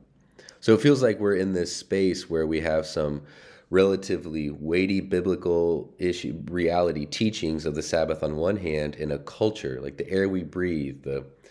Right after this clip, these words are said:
water we swim in if we were fish, that's just one of busyness and hurry, where busyness is like a badge of honor. So I think this is a pretty important, uh, practice or discipline for us to consider. Today we're gonna look at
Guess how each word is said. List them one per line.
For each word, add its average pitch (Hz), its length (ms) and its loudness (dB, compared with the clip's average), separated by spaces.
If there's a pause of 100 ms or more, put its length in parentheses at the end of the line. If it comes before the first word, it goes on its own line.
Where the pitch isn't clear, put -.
(420)
water 92 300 2
we 92 120 2
swim 92 380 0
in 76 120 0
if 71 160 -4
we 76 100 -2
were 73 160 -2
fish, 73 540 -4
that's 78 180 -6
just - 240 -4
one 80 140 -2
of 71 260 -8
busyness 80 880 -4 (380)
and 69 140 -8
hurry, 82 460 0
where 69 140 -2
busyness 85 500 -2
is 76 160 -6
like 73 160 -6
a 71 60 -4
badge 71 320 -8
of 69 120 -8
honor. 71 320 -4
So 71 220 -6
I 71 40 -4
think 80 180 -8
this 80 200 -6
is 80 140 -6
a 76 80 -2
pretty 80 300 -4
important, 73 600 -4 (600)
uh, 69 300 -6 (360)
practice - 460 -2
or 69 120 -2
discipline 78 480 -4
for - 140 -6
us 71 120 -2
to 76 120 -8
consider. 71 580 -6 (960)
Today 107 220 6
we're 104 80 6
gonna 101 120 6
look 95 180 2
at 87 500 2